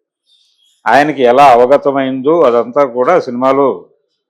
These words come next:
ప్రదర్శించే ప్రయత్నం జరుగుతోంది. జనాలు వాళ్ళు ఎలా ఫీల్ అయితే అలా రియాక్ట్ అవుతారు.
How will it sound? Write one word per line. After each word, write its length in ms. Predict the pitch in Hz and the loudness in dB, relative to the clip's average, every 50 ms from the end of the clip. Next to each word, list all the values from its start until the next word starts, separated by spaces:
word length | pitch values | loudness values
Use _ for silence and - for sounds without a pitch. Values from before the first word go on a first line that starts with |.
| _ _ _ _ _ _ _ _ _ _ _ _ _ _ _ _ - | _ _ _ _ _ _ _ _ _ _ _ _ _ _ _ _ -4
ప్రదర్శించే 600 | - 123 131 143 139 127 - 143 131 127 - 147 | 0 2 2 2 2 0 -2 -6 -6 -2 -2 -2
ప్రయత్నం 480 | 135 - 127 120 127 123 - 143 143 139 | -2 0 0 0 0 0 -2 -4 -4 -2
జరుగుతోంది. 640 | 123 117 113 127 127 120 135 127 123 113 120 151 196 | -2 -2 -2 -4 -4 -2 0 0 0 -2 -4 -10 -12
జనాలు 480 | 165 120 123 131 139 151 156 156 160 | -6 -4 -4 -2 0 2 2 2 2
వాళ్ళు 320 | 156 147 135 127 120 117 113 | 2 2 2 2 0 0 -2
ఎలా 200 | 98 98 117 120 | -2 -2 -2 -4
ఫీల్ 260 | - - 123 117 123 | -4 -6 -10 -8 -8
అయితే 240 | 127 123 127 - 185 | -8 -8 -8 -8 -10
అలా 300 | 185 170 143 139 143 147 | -8 -6 -4 -2 -2 -2
రియాక్ట్ 440 | 131 123 123 135 147 - - - 135 | -2 0 0 0 0 0 -2 -2 -2
అవుతారు. 440 | 123 120 - 120 107 104 127 156 | -2 -2 -2 -4 -4 -4 -8 -12